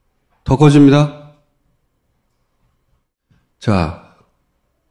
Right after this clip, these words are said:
정당 지지율도 역시 고공행진 중이고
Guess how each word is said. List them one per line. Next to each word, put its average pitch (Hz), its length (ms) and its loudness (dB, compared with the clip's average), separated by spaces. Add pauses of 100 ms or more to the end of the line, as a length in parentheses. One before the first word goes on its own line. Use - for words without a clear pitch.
(1000)
정당 180 420 4
지지율도 139 960 -2 (680)
역시 113 560 -8 (1300)
고공행진 120 640 0
중이고 98 720 -8